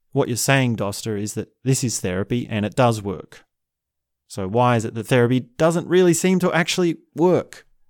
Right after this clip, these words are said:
And the answer there is that, well, there are times when the therapist isn't actually receiving. They're not actually taking the pain on. They're actually resisting it. And they might be saying the words, "Tell me more, tell me more."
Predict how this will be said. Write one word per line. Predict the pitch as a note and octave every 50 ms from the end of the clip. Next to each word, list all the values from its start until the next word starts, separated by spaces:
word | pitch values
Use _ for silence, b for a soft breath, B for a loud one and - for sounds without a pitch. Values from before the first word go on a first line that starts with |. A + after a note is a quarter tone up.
| _ _ _ B B B B B B B B B B B B B B B B B B B B _ -
And | A2+ G#2
the | A2+ C3
answer | D#3 F3+ G3 F#3 - D3
there | A2+ G#2 G2 G#2+ B2+
is | C#3+ C#3 -
that, | C#3+ C3+ - -
well, | C#3 D3 D3 C#3+ C#3+ b b b b b b b b b b _ -
there | C#3+ D3 D#3
are | D3+
times | - - E3 D#3+ E3 E3+ D#3
when | C#3+ C#3 C#3
the | C3+
therapist | B2 - - C3+ C3+ C#3+ C#3+ C#3 C#3 B2 - - _
isn't | - D#3 D#3 D3 D#3+ D3 - _ -
actually | B2 B2 - - - - B2 B2 A#2
receiving. | A2 G#2+ G#2+ - - - - C#3 C#3+ C#3 B2 A2 G2 F#2+ - - _ _ _ _ _ _ _ _ _ _ _ _ _ _ _ _ _ _ _ _ _ _ _ _ _ _ _ _ _
They're | - A#2
not | G#2+ A#2+ B2+
actually | B2+ B2 - - - C3 B2
taking | A#2+ - - B2+ B2 B2 - B2+ A#2 A2
the | G#2+ G#2
pain | - - - A2+ A2 G#2 G2
on. | G#2+ A2 G2+ - - -
They're | A2 A#2 B2+
actually | C3+ - - - C#3+ B2
resisting | A2 A2 A2 G#2 G2 G2+ A2+ C3 - - - - A#2 G#2+
it. | F#2+ - - - - - _ _ _ _ _ _ _ _ _ _ _ _ _ _ _ _ _ _ _ _ _ _ _ _ _ _ _ _ _ _
And | - G2+
they | G2+ G#2
might | A#2 B2 B2+ B2
be | - A2+
saying | - - B2+ A#2 A#2 A2+
the | G#2 G#2
words, | G#2 A2+ A#2 A#2 A2 A2 G2+ -
"Tell | - - - A2 G#2+
me | G#2+ A2 A2
more, | G#2 G#2+ G2+ G2+ G2 G2+ G2+
tell | - - - A2+ A#2
me | A2+ A2 G#2+
more." | G2+ G2 F2+ F#2 G2 A2+ A#2+ A#2